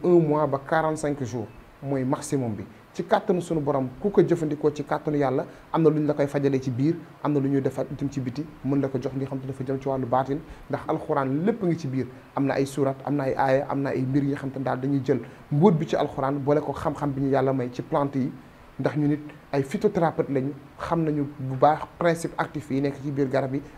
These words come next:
ak molécules yi, ndax ñu loolu lañ jàng, la plante dans toute sa globalité,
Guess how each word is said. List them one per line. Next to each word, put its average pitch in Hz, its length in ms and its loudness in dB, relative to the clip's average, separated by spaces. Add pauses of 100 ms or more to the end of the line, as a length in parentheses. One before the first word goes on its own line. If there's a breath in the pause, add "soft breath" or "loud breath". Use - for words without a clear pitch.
ak 139 120 -4
molécules 147 440 2
yi, 143 60 0
ndax 139 160 -2
ñu 139 140 0
loolu 147 180 2
lañ 143 140 0
jàng, 117 200 -4 (260 loud breath)
la 139 260 4
plante 147 300 0
dans 131 140 -2
toute 165 160 -10
sa 143 180 2
globalité, 117 500 -2